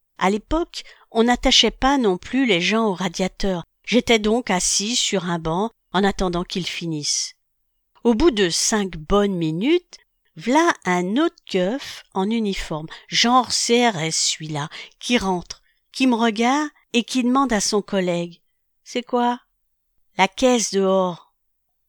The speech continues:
Et voilà-t-il pas qu'il me file une baigne à en décorner un cocu. « Tu vas avouer, dis, tu vas avouer que tu l'as piqué, petit con ? »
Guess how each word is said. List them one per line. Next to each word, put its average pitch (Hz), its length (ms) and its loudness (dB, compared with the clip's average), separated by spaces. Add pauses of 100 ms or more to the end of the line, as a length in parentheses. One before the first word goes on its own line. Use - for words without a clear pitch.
(140)
Et 214 100 2
voilà-t-il 277 680 0
pas 269 300 -4
qu'il 220 280 -6
me 220 120 0
file 247 400 2
une 185 280 -2
baigne 262 380 0 (280)
à 202 180 2
en 180 160 0
décorner 240 920 0
un 202 100 -2
cocu. « - 640 -10 (1040)
Tu 226 100 0
vas 233 200 6
avouer, 349 380 6
dis, 233 400 -2 (220)
tu 240 120 0
vas 233 240 6
avouer 330 360 2
que - 140 -14
tu 285 120 -2
l'as 262 160 2
piqué, 330 520 -2 (140)
petit 269 180 -4
con ? » 349 360 0